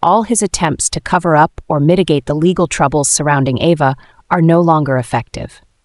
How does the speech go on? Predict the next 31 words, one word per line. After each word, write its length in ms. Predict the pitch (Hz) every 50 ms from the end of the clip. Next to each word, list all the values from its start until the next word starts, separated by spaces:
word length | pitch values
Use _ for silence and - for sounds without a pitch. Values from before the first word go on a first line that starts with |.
| _ _ _ _ _ _ _ _ _ _ _ _ _ _
Now, 360 | - 190 208 220 190 165 151 -
Ava 320 | - - 196 202 185 196 175
has 180 | 160 175 156
become 340 | - - 156 - 185 160 156
the 100 | 151 147
centerpiece 800 | - - - 190 208 - 190 170 - - 131 120 120 - - - _ -
of 120 | - 151 156
a 60 | 147
much 300 | 156 170 - - - -
larger 300 | 151 156 180 185 - 196
case, 480 | - - 151 127 117 - - - - _ _ _ _ _ _ _ -
and 140 | 175 170
despite 400 | 160 170 - - - 196 214 -
John's 300 | - 185 170 175 170 -
efforts 320 | 175 165 - 180 - - -
to 80 | -
protect 400 | - - - - 262 247 _ -
her, 240 | - 147 120 120 139 _ _ _ _ _
the 80 | - 170
truth 320 | - - 247 247 233 -
has 140 | - 156 -
been 180 | - 160 147
exposed. 680 | 143 - - - - 156 143 131 - - - - - - _ _ _ _ _ _ _ _ -
Shadowy 440 | - - - 185 196 214 220 220 202
forces, 560 | - - - - 190 - - 190 180 175 - _ -
old 220 | 190 185 190 190 - -
enemies, 480 | 180 170 170 170 165 165 165 160 - - -
and 160 | - 156 143 -
buried 360 | 170 170 175 175 175 160 -
plots 360 | - 185 165 151 - - -
have 160 | - 151 -